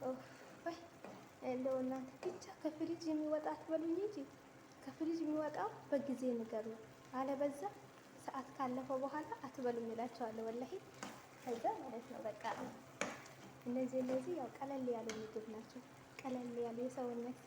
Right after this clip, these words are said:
የማይከብዱ፣ እ፣ በቃ ታውቃላችሁ፣ በጣም ደስ የሚል ምግብ ማለት ነው። እ፣ አፋችሁ ከፍታችሁ የምትበሉት ማለት ነው። እ፣ እና፣ እ፣ ሲንተከ-፣ ይንተከተክና ትንሽ፣ ትንሽ፣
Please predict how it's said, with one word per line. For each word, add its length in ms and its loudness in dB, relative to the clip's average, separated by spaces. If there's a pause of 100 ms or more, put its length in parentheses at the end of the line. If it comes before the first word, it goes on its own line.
የማይከብዱ፣ 720 -2 (640)
እ፣ 120 0 (440)
በቃ 220 -2 (400)
ታውቃላችሁ፣ 680 -2 (460)
በጣም 320 0
ደስ 240 2
የሚል 320 4
ምግብ 300 0
ማለት 340 -2
ነው። 120 -2 (360)
እ፣ 100 -4 (380)
አፋችሁ 420 -4
ከፍታችሁ 480 0
የምትበሉት 720 0
ማለት 340 -2
ነው። 120 -2 (560)
እ፣ 140 -2 (140)
እና፣ 160 0 (340)
እ፣ 140 0 (460)
ሲንተከ-፣ 580 -2
ይንተከተክና 960 -2
ትንሽ፣ 360 -2 (440)
ትንሽ፣ 280 0